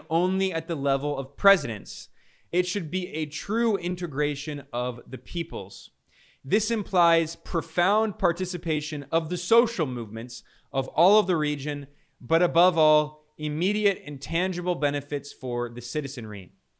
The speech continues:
So he's saying that this is not just something between states, it also needs to bring in the social movements of the countries in Latin America.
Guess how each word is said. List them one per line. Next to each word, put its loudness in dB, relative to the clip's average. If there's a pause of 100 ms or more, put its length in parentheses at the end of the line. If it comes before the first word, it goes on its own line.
(800)
So 0 (260)
he's -6
saying -4
that -8
this -6
is -4
not 0
just -6
something -4
between -8
states, -6 (240)
it -6
also 2 (180)
needs -4
to -4
bring -2
in -4
the -10
social 0
movements -4
of -10
the -12
countries -10
in -10
Latin -10
America. -10